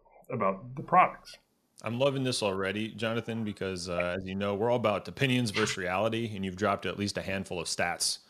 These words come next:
Speaker 2: which is, which is fantastic. We love that. Um, and I wanna go into the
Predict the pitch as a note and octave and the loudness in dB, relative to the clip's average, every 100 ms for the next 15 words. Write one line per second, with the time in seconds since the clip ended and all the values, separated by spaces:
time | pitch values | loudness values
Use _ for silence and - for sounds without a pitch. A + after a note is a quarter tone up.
0 | - - - G#2 F#2+ E2+ - F2 E2+ E2 | -20 -20 -8 -4 -2 -2 -4 -6 -6 0
1 | G2 G2 F2+ F2+ - E2 F2+ F2+ E2+ E2 | 0 2 2 2 -2 -6 -4 -2 -2 -4
2 | D#2+ D#2+ - - - - - G2 G2 F#2+ | -4 -6 -12 -20 -18 -18 0 4 4 4
3 | F#2 F2 _ _ - G#2 A2+ E3+ D#3 C#3+ | 0 -6 _ _ -2 2 6 6 6 6
4 | B2+ A#2+ B2 A#2+ - A2+ G#2+ F#2+ G2 F#2+ | 6 6 2 2 0 2 2 0 -2 -2
5 | F#2 | -4